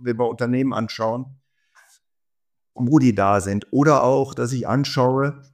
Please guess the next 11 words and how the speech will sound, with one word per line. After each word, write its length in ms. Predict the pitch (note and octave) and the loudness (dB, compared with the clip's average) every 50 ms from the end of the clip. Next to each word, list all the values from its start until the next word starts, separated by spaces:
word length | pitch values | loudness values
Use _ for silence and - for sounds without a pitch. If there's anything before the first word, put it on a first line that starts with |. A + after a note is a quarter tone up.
| _ _ _ _ _ _ _ _ _ _ | _ _ _ _ _ _ _ _ _ _
wie 100 | - D3+ | -2 -2
viel 140 | D3 - D3+ | 0 0 0
Geld 320 | B2 D3 C#3+ D3 E3+ - | 4 6 6 6 6 4
gebe 160 | - D#3 D3+ D#3 | 4 4 4 4
ich 120 | D#3 C#3+ | 2 0
eigentlich 200 | - C#3 C#3+ C3+ | -2 -2 0 2
für 180 | - C#3+ C3 D3 | 2 2 2 2
wirklich 260 | E3 D#3+ E3 D3+ - | 0 0 -2 -4 -2
differenzierte 720 | E3+ D3 - D3+ B2 C3 B2+ B2 - - A3+ B3+ A#3+ G3 | 0 0 0 0 0 0 0 0 2 2 0 2 0 0
Funktionalität 960 | C#3 - B2+ B2 G#2+ - A2 G2+ F#2+ F#2+ F#2+ F#2+ - - - G2+ G2 - - | -2 -2 -2 -4 -2 -4 -6 -4 -4 -4 -6 -8 -8 -8 -8 -8 -8 -8 -8
aus 480 | - E2+ A2 - C#4 D4 - - - _ | -8 -6 -6 -6 -6 -8 -10 -14 -20 _